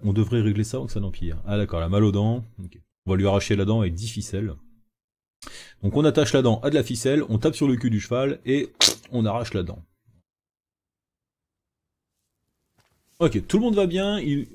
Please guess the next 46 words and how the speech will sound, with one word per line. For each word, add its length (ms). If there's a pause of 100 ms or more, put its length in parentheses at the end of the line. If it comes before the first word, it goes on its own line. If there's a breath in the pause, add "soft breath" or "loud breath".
(280)
il 80
nous 80
reste 200
juste, 680 (240)
euh, 1300 (480)
la 120
jambe 260
de 80
Katrina 420
à 60
soigner. 340
C'est 240
cool. 300
Franchement, 420
on 40
s'en 180
sort, 340
c'est 160
cool. 280 (340 loud breath)
Par 180
contre, 280
il 60
va 80
vraiment 340
falloir 280
qu'on 140
arrête 200
de 80
se 80
blesser. 380 (420)
Alors 160
les 220
abeilles, 380
les 140
serpents, 600
l'eau 180
boueuse, 720
arrêtez 300
vos 140
conneries 320
parce 180
qu'il 180
y 80
en 40
a 80
marre. 360